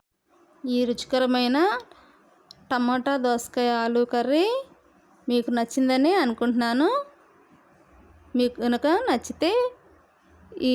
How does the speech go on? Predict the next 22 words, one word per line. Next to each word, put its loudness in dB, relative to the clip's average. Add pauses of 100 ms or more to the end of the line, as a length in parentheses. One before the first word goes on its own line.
(140)
రెసిపీని 2 (280)
లైక్ -2 (120)
చేయండి. 2 (2000)
మీరు 2
కూడా 2
ఒకసారి 0 (220)
మేము 0
తయారు 0
చేసిన 0 (100)
పద్ధతిలో 0 (680)
ట్రై 0 (140)
చేయండి. 2 (420)
మీకు -2
ఎలా 2
కుదిరిందో 2 (180)
కామెంట్ -2
సెక్షన్లో -2 (140)
కామెంట్ -2
చేయండి. 0 (680)
మీ -2 (100)
friends 0
and 4